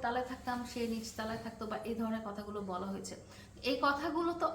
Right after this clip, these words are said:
আপনারাই আই উইটনেস, because আপনারা আমাদের বাসায় এসেছেন, আপনারা জানেন আমরা কোথায় থাকি, কিভাবে থাকি, কি অবস্থায় থাকি। একটা মানুষের বাসায় কনটেন্ট ক্রিয়েশনের জন্য কি বছরের পর বছর থাকে? আর তারপরেও আপনারা যখন ছাদে ইন্টারভিউ নিয়েছেন, তখন বলেছে যে, আহ, "আমরা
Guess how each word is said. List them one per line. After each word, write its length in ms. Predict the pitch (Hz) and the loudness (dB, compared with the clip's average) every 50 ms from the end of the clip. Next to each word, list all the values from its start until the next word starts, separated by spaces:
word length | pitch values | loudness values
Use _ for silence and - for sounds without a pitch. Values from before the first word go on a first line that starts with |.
| - - | 4 4
আপনারাই 600 | 208 220 220 - 262 277 285 285 311 339 330 - - | 4 4 4 2 2 2 4 4 4 2 2 2 2
আই 180 | 226 226 226 220 | 2 2 2 2
উইটনেস, 460 | 208 208 202 - - - 190 - - | 0 -2 -2 -4 -4 -4 -6 -4 -4
because 220 | 214 220 220 - | -6 -6 -2 0
আপনারা 380 | - 226 233 - 269 269 285 285 | 0 0 0 2 2 2 4 4
আমাদের 240 | 269 262 262 269 254 | 4 4 2 2 0
বাসায় 220 | 254 - 262 226 | 0 2 0 0
এসেছেন, 340 | 220 - - - 262 277 311 | 0 -2 -4 -4 -4 -4 -4
আপনারা 280 | 302 - - 226 220 | -4 -4 -2 -2 -2
জানেন 340 | 220 - 233 220 220 233 226 | 0 0 0 0 0 0 -2
আমরা 180 | 220 208 208 208 | -2 -2 -4 -6
কোথায় 340 | 208 196 196 202 214 202 202 | -6 -8 -8 -8 -8 -6 -6
থাকি, 280 | 196 190 190 208 214 - - | -6 -6 -6 -6 -8 -6 -6
কিভাবে 320 | - 247 240 254 247 247 233 | -4 -2 -2 -2 -2 -2 -2
থাকি, 280 | 233 220 214 - 233 | -4 -4 -4 -4 -6
কি 160 | 233 - 262 | -4 0 0
অবস্থায় 360 | 240 226 202 208 - - 202 196 | 0 2 0 -2 -4 -4 -4 -4
থাকি। 200 | 202 202 - 233 - - - - - - | -4 -6 -6 -8 -10 -12 -14 -14 -12 -6
একটা 340 | - - 254 269 269 - 339 | 2 6 6 6 6 6 2
মানুষের 380 | 311 294 277 277 285 285 311 285 | 4 4 4 4 2 2 2 2
বাসায় 260 | 277 285 320 311 320 | 2 2 2 0 2
কনটেন্ট 460 | - 226 339 247 226 302 302 302 - | 2 2 2 2 0 0 0 -2 -2
ক্রিয়েশনের 480 | - 311 302 320 320 320 311 320 311 269 | -2 -2 -2 -2 0 0 2 2 2 2
জন্য 260 | 285 311 320 330 330 | 2 0 0 0 0
কি 120 | 320 311 | 0 -2
বছরের 460 | 262 220 208 208 208 - 254 254 294 311 | -2 0 0 -2 -2 -2 -2 -2 -2 -2
পর 180 | 294 330 320 | -2 -2 -2
বছর 280 | 320 320 320 320 - 320 - - | 0 0 -2 -2 -4 -6 -6 -6
থাকে? 320 | - 302 294 - 302 214 - - - - - - - - - | -6 -6 -6 -6 -8 -8 -8 -10 -12 -14 -14 -14 -12 0 4
আর 140 | - 254 262 262 - - | 6 6 6 6 4 6
তারপরেও 420 | 381 359 359 - 427 415 381 359 | 6 6 8 6 4 4 4 6
আপনারা 300 | 349 302 - - 254 247 | 6 6 6 4 2 0
যখন 240 | 254 262 269 285 269 | 0 0 0 0 0
ছাদে 400 | 269 - 285 240 233 254 262 247 | 2 4 4 4 4 4 2 2
ইন্টারভিউ 380 | 254 240 233 254 247 247 254 254 | 2 2 0 0 0 2 2 2
নিয়েছেন, 300 | 240 233 233 233 269 240 | 2 2 2 2 2 2
তখন 300 | 233 233 247 262 247 220 | 2 2 2 2 0 0
বলেছে 400 | 226 220 226 226 226 - 247 226 | 0 0 -2 -2 -2 -2 -2 -2
যে, 200 | 214 214 214 220 - - - - - - - - - | -2 -2 -4 -4 -6 -10 -14 -14 -16 -16 -8 -2 2
আহ, 420 | 208 202 196 196 196 196 196 196 | 4 4 6 4 4 2 2 2
"আমরা 600 | 208 214 214 214 214 208 208 208 196 190 - | 2 2 2 2 2 4 4 4 4 2 -2